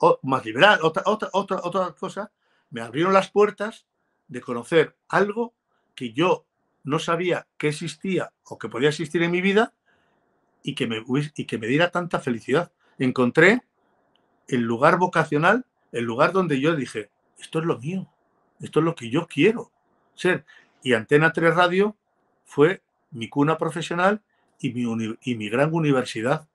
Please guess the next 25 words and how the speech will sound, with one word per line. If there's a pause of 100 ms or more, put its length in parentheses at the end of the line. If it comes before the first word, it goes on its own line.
(400)
mi
gran
universidad
periodística. (300)
Porque
te
digo
una
cosa, (360)
aquellos
tiempos,
Ciro, (360)
con
nuestras
edades, (400)
es
que (340)
no
parábamos. (100)
Y
cómo, (260)
y
cómo (260)
sacábamos
información,